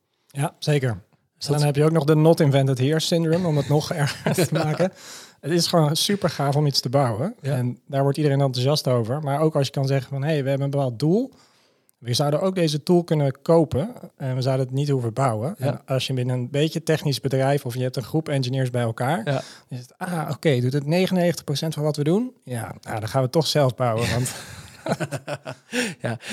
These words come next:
Speaker 2: nee, we willen wel zelf dit ook kunnen besturen. Ja, oké, jongens, het, het was ook een reden waarom ze dat in die pro-, grotere producten die je kan inkopen hebben gelimiteerd. Oh, dat is wel mooi. Hey, en je hebt een redelijk track record. Ik vind, eh, het is cool als ik het volgens mij ook zo even opnoem weer.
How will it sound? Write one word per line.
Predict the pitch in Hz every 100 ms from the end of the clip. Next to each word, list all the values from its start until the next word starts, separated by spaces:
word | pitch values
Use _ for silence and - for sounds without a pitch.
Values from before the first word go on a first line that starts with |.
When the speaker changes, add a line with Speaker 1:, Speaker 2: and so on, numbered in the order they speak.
| 175
Speaker 2:
nee, | 127 135 156
we | 147
willen | 143 151
wel | 135 160 208
zelf | 170 180 180
dit | 147 180 196
ook | 190
kunnen | - 135
besturen. | 123 117 - 120 117 123
Ja, | 117 -
oké, | 147 160 120
jongens, | 117 123 135
het, | 139 -
het | 147
was | 147 143 151
ook | 147
een | 139
reden | 135 143 175 151
waarom | 139 143
ze | 135
dat | 139
in | 139
die | 135
pro-, | - 147
grotere | 165 165 151 139
producten | 135 139 139 139
die | 139
je | 135
kan | 127 135
inkopen | 147 147 135 131 127
hebben | 135
gelimiteerd. | 127 139 135 127 117 110 - _ - _ _ -
Oh, | -
dat | 143
is | -
wel | 123
mooi. | 107 - - - - -
Hey, | 160 -
en | 175 180 -
je | 175
hebt | 185
een | 170
redelijk | 147 160 135
track | - 190 190
record. | 180 180 185 180
Ik | 147
vind, | 147
eh, | 143
het | 139 135 135
is | 131 -
cool | 190 151
als | 135
ik |
het | 131 -
volgens | 143 123
mij | 135
ook | 131
zo | 139 131
even | 117 156
opnoem | 180 180 180
weer. | 170 196